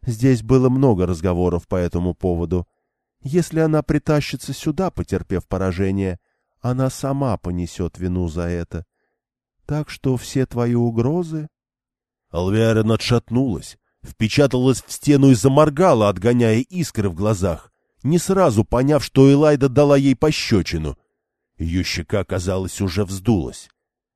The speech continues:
Элайду окружало сияние Саидар, а Алвиарен, прежде чем успела шевельнуться, была ограждена щитом,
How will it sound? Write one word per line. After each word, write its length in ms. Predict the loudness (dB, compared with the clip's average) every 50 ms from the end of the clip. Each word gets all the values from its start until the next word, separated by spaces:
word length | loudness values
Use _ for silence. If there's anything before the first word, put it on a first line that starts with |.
| _ _ _
Элайду 440 | -6 -4 0 2 4 4 6 6 4
окружало 500 | 4 4 4 4 4 6 6 4 4 2
сияние 500 | 0 0 0 2 4 4 4 4 4 2
Саидар, 680 | 2 2 2 2 4 2 4 4 2 2 2 0 -4 -8 _ _ _ _ _ _ _ _ _
а 160 | -6 -4 -2 -2
Алвиарен, 580 | -2 -2 -2 0 0 2 2 2 0 0 -2
прежде 380 | -4 -4 -4 -2 -2 -2 -4 -6
чем 200 | -6 -4 -4 -4
успела 380 | -6 -6 -4 -4 -4 -2 -4
шевельнуться, 640 | -4 -4 -4 -4 -2 -2 -2 0 -2 -2 -2 -4 -6
была 260 | -2 -2 0 0 0
ограждена 560 | -2 -2 -4 -4 -4 -4 -2 -2 -2 0 0 -2
щитом, 680 | -4 -4 -4 -4 -4 0 4 4 4 4 2 -2